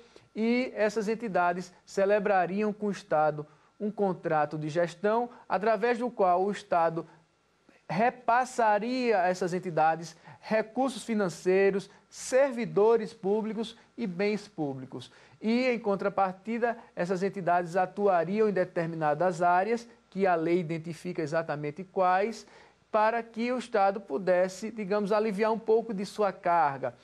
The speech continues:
Aquelas atividades passariam, portanto, a ser desempenhadas também por essas organizações sociais. Por outro lado,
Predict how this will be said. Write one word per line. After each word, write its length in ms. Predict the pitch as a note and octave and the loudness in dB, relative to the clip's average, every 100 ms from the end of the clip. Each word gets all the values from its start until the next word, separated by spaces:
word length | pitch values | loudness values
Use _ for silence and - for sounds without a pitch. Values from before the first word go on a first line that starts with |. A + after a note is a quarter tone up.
| _ _ | _ _
Aquelas 360 | D3+ G3 G3 G3 | -4 0 0 0
atividades 760 | F#3+ F#3 E3+ F3+ G3 F#3+ - _ _ | -4 -6 -2 2 2 0 -12 _ _
passariam, 540 | E3+ E3+ F3+ E3+ F#3+ F#3 | -2 -2 0 0 0 -2
portanto, 680 | F#3+ E3+ - F3+ G3 G#3+ G3+ - - | -4 -4 -4 -4 -2 -4 -12 -20 -4
a 160 | D#3 | -2
ser 240 | D#3+ F3+ F3 | -2 -2 -2
desempenhadas 720 | F3+ F#3+ G#3 F#3 D3+ D#3 E3 | -2 -2 0 0 0 -2 -4
também 560 | _ A#3 G3+ E3+ E3+ E3 _ _ _ _ | _ -2 0 -2 -4 -8 _ _ _ _
por 220 | F#3+ F#3 | 2 4
essas 440 | D#3+ D#3+ F3+ D#3 - | 4 2 -4 -6 -2
organizações 1040 | F3 F3 F3+ E3 D#3+ D#3 D#3+ D3+ D#3 D#3+ - _ _ | -2 0 -6 -2 -2 -2 -8 -8 -8 -14 -20 _ _
sociais. 800 | - E3+ D#3+ G#3+ C3+ A#2 - - _ - _ _ _ _ _ _ _ _ _ _ | -2 -2 0 0 0 -2 -10 -20 _ -20 _ _ _ _ _ _ _ _ _ _
Por 180 | B3+ B3 | 2 4
outro 280 | A3 - C4 | 2 0 0
lado, 420 | A3 G#3+ G#3+ | 2 2 -2